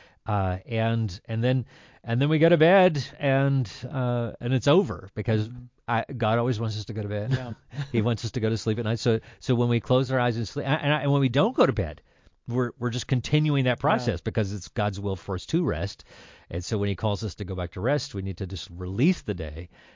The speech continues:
Speaker 1: And, uh, 'cause, 'cause then we're like, "I gotta fix it.
Speaker 2: Yeah,
Speaker 1: You know, I've
Speaker 2: right,
Speaker 1: messed up
Speaker 2: right,
Speaker 1: the
Speaker 2: right,
Speaker 1: day. I
Speaker 2: right.
Speaker 1: gotta, I gotta get all the things God wanted me to do today." It's,
Speaker 2: Mm-hmm.
Speaker 1: God's like, "It's too late. It's over.
Speaker 2: Yeah.
Speaker 1: The day's gone. You didn't do what I wanted you to do.
Speaker 2: Yeah.
Speaker 1: So just shut your eyes and let's do this again tomorrow."
Speaker 2: That's what I loved this past Sunday sermon, um, when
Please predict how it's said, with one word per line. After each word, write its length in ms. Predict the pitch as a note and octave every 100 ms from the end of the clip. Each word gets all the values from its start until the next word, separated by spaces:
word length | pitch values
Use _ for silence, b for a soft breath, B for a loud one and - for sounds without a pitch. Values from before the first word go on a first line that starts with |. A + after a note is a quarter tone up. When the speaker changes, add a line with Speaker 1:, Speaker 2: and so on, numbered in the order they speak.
| B A2
Speaker 1:
And, 320 | G2+ G2 G2
uh, 60 | F2+
'cause, 200 | C3+ D3
'cause 180 | - C3
then 100 | E3+
we're 140 | D#3+
like, 200 | B2 G#2 B -
"I 60 | C3
gotta 140 | C3
fix 280 | - F#3+ -
it. 120 | - _
Speaker 2:
Yeah, 140 | C#3+ C#3
Speaker 1:
You 40 | A#2
know, 60 |
I've 80 | G#2+
Speaker 2:
right, 80 | D3
Speaker 1:
messed 140 | D3+ C#3
up 20 |
Speaker 2:
right, 120 | C#3+
Speaker 1:
the 60 | D3
Speaker 2:
right, 40 |
Speaker 1:
day. 80 | C3+
I 40 |
Speaker 2:
right. 100 | B2
Speaker 1:
gotta, 140 | B2+ B2
I 60 |
gotta 140 | A#2+ C3
get 120 | C#3+
all 80 | C3+
the 60 | C3
things 200 | B2+ G#2
God 240 | C#3 C#3+
wanted 140 | C3
me 60 | A2+
to 40 | G#2+
do 40 |
today." 220 | G#2 C3 C#3
It's, 120 | C3+
Speaker 2:
Mm-hmm. 120 | B2
Speaker 1:
God's 200 | A#2 B2+
like, 160 | B2 C#3+
"It's 140 | C#3
too 120 | D3+
late. 140 | E3+ B2+
It's 100 | F#2
over. 160 | D#3 G#2+
Speaker 2:
Yeah. 180 | C3 B2+
Speaker 1:
The 80 |
day's 300 | F#2+ A2 A2+ -
gone. 320 | B2+ G#2 F#2
You 60 |
didn't 360 | F#2 G#2 G2+ -
do 80 | G#2+
what 100 | G#2+
I 40 |
wanted 180 | G#2 G2
you 120 | G2 G#2
to 100 | G2
do. 40 | B B2
Speaker 2:
Yeah. 160 | B2+
Speaker 1:
So 400 | A#2+ G#2+ G2 F#2+ -
just 220 | G2 G2+
shut 320 | - - A2 -
your 100 | G2+
eyes 240 | G#2 F#2+
and 240 | F#2 F#2
let's 160 | G2 E2+
do 140 | G2
this 140 | G#2+ F2
again 120 | F#2+
tomorrow." 340 | F#2+ G#2+ G2+ - C3+
Speaker 2:
That's 180 | C#3
what 120 | C#3+ C#3+
I 40 |
loved 380 | C3+ C3 B2+ C3 - -
this 200 | C#3 C#3
past 240 | B2 B2
Sunday 220 | B2+ B2
sermon, 540 | A#2+ A#2+ A#2 A#2 A#2 A#2
um, 400 | - A#2 A2+ A2 B2+
when 460 | B2+ B2 A#2 A2+